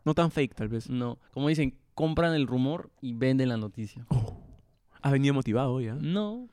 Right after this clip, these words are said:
Speaker 2: solo leí un poco.
Speaker 1: Ya, bacán, chévere.
Speaker 2: Leí un poquito.
Speaker 1: Chévere,
Speaker 2: Un poquito,
Speaker 1: chévere. Me gusta, me
Speaker 2: poquito,
Speaker 1: gusta.
Speaker 2: poquito, poquito. Y es eso, o sea,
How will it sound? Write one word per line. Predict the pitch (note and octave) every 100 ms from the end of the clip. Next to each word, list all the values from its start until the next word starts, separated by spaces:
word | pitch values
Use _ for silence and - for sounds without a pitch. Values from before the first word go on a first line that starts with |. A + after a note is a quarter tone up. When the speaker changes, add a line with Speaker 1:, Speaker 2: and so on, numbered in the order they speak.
| -
Speaker 2:
solo | G3+ G3 F#3
leí | F3 C#3+ C#3+ D3 D3+
un | C3
poco. | - B2+ -
Speaker 1:
Ya, | B2+ D3+
bacán, | A2+ C#3
chévere. | D3 E3 D3
Speaker 2:
Leí | C#3+ D#3
un | D3+
poquito. | C3 A#2+ A2+ -
Speaker 1:
Chévere, | C3+ C#3+
Speaker 2:
Un | A#2+
poquito, | C#3+
Speaker 1:
chévere. | D3 B2
Me | A2+
gusta, | D3 B2
me | A2
Speaker 2:
poquito, | B2+ - G#2+
Speaker 1:
gusta. |
Speaker 2:
poquito, | G#2+ - -
poquito. | E2+ F2+ - - _ _ _
Y | B2+ B2+ B2 A#2 A2+ A2 - _ - _ _ _ _ _ _
es | B2+ C3 F#3+
eso, | - B2
o | A2
sea, | A#2 A2 G#2